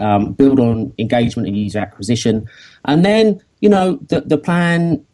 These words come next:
maybe in a year's time is, if we're doing well, is to scale up through, um, bigger investment, maybe through a V C. Uh,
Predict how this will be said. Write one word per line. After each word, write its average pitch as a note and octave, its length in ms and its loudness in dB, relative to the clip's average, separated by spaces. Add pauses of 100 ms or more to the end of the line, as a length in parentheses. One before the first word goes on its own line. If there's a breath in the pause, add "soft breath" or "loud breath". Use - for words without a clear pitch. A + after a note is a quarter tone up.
(120)
maybe D#3 480 2
in E3 80 0
a - 20 0
year's D#3 320 4
time C#3 400 2
is, B2 380 -2
if B2+ 240 -6
we're A2+ 100 0
doing D3 300 4
well, A#2 140 4
is A#2 120 0
to - 100 -8
scale A2+ 380 2
up G#2+ 220 -2
through, G#2 640 -2
um, G2 240 -2
bigger A#2 320 2
investment, G2 440 -2
maybe F#2 280 -4
through F2+ 140 -2
a - 20 -2
V F2+ 180 0
C. D3 320 -2 (380 loud breath)
Uh, G#2+ 100 2